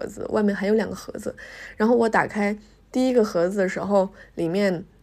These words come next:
看起来像是我要送给你，呃，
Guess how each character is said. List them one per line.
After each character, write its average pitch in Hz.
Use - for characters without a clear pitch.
看 233
起 214
来 160
像 208
是 208
我 180
要 147
送 208
给 190
你， 165
呃， 165